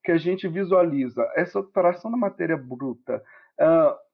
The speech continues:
todo, por toda essa conversa que a gente teve aqui, né, é essa ideia de extração de metal,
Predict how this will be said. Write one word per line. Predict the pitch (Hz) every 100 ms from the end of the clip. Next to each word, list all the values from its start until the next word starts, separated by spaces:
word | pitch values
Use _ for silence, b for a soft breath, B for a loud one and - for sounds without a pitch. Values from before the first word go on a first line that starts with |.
| _ -
todo, | 220 302 160
por | 160 -
toda | 202 220
essa | 226 180
conversa | 160 165 147 156
que | 143
a |
gente | 147 -
teve | 143 131
aqui, | - 123
né, | 135 -
é | 143 151
essa | - 175
ideia | 147 143
de | 135
extração | 156 - 156 - 190 226
de | 196
metal, | 175 175 139 143 311